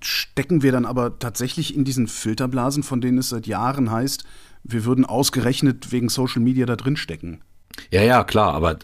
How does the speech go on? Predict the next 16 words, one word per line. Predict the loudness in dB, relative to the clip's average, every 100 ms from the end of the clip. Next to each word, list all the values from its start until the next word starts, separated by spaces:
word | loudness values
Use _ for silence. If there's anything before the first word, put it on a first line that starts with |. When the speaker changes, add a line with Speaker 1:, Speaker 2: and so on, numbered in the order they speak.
| -8
Speaker 2:
äh, | -8
ich | -2
meine, | 0
so | 0
viel | 0 2
Medien-Nachrichtenkompetenz, | 4 4 4 6 4 2 -2 -2 0 2 2 2 0 2 0 -2
äh, | 0 2 4 4 2 0 -4 -6 -6
kann | -2 2
man | 4
jetzt | 2 0
vielleicht | 0 2 2
von | 0 0
uns | 0 -2
Medienfuzis | 0 2 2 0 -6 -2 -4 0
erwarten, | 2 4 2 2 -2
aber | -2 2 2 2